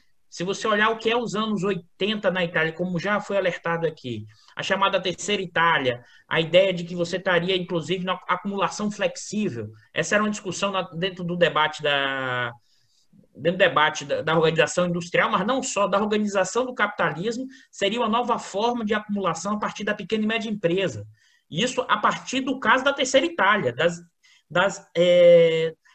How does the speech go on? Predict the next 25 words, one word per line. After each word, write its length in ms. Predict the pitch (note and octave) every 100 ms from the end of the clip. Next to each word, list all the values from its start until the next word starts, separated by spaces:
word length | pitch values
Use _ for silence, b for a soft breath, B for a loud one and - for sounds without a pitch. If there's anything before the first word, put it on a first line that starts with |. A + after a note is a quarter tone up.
| b
da, 300 | D3 F3+ F3 -
dos 220 | E3 A3
clusters, 520 | - F#3+ G#3+ A#3 E3 D#3+
da, 120 | G#3+
da 140 | G#3+
produção 580 | G#3 A3+ A3 - A#3 C#4+
industrial 560 | C4 A3+ G#3+ G3 G3+ C4
italiana. 640 | C4 C4+ C#4 G#3 G3+ B2 G#2+ b b
Ou 60 | E3+
seja, 180 | A3+
você 100 | A3+
tinha 220 | B3+ - C#4
todo, 500 | - C#4+ E4+ C#4 -
é, 280 | - - G3+
elementos 420 | A#3 G#3+ F#3+ G3+
desse 260 | E3 E3 D#3+
processo, 600 | D3 C3 - B2 E3+ F3 _ _ _ -
né? 300 | C#3 G3 B B B
Agora, 600 | G#3 G#3+ G#3 D#3 G#2+ F#2+
e 120 | A#2+
aí 140 | D#3+
acho 140 | G#3 G#3
que 80 | A3+
é 40 |
importante, 720 | A3 A#3+ A3+ E3+ A2+ G#2+ -